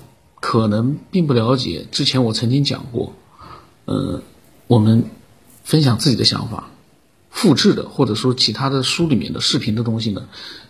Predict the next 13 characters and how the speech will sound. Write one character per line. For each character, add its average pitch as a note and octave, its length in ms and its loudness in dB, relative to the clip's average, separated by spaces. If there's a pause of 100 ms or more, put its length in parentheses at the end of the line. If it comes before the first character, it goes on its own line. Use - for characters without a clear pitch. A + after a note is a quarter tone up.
一 C3+ 100 0
般 C#3 180 2
发 C#3+ 140 2
给 C3 100 2
我， G#2+ 80 6
我 E2+ 100 -2
都 G#2+ 80 -2
不 B2 100 -4
看。 C3 360 -2 (1400)
那 F3+ 80 0
么 D#3+ 60 2
他 F#3+ 180 4
呢， F#3 280 6